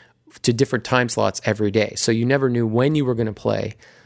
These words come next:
Um, usually the biggest headliners would always be at the end of the day. But the rest of the bands, you know, 'cause obviously at twelve o'clock noon, there weren't gonna be as many people as there were at four thirty or five in the afternoon or six. So, uh, that was sort of how it went. And,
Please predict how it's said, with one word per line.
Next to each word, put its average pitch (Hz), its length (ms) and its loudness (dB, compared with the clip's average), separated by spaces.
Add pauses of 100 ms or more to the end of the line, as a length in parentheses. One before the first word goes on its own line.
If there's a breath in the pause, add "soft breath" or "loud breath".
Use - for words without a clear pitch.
(160 soft breath)
Um, 104 420 -2
usually 165 580 2
the 127 140 -2
biggest 143 540 0
headliners 110 560 0
would 117 160 0
always 107 320 2
be 104 180 -2
at 104 100 -6
the 110 120 -4
end 101 160 -4
of 101 80 -14
the - 80 -10
day. 104 240 -2 (380 loud breath)
But 123 340 0
the 123 80 0
rest 127 220 2
of - 40 -16
the 123 60 0
bands, 104 500 -2
you 117 100 0
know, 98 180 -2
'cause 131 200 -2
obviously 135 380 0
at - 220 -8
twelve 107 220 0
o'clock 101 320 -4
noon, 123 140 2
there 110 80 0
weren't 110 240 -2
gonna 107 140 -2
be 104 80 0
as 101 100 -4
many 104 160 -4
people 156 300 0
as 104 120 0
there 104 100 -2
were 101 320 -2
at 101 220 -2
four 104 240 0
thirty 104 360 -4
or 104 60 -6
five 104 360 -2
in 104 80 -8
the - 80 -6
afternoon - 400 -10
or - 60 -10
six. - 500 -4 (540 loud breath)
So, 165 580 2
uh, 143 300 2
that - 200 -2
was 196 140 2
sort 190 160 2
of 156 60 -2
how 147 180 0
it 139 80 -4
went. 123 320 0 (520 soft breath)
And, 131 640 2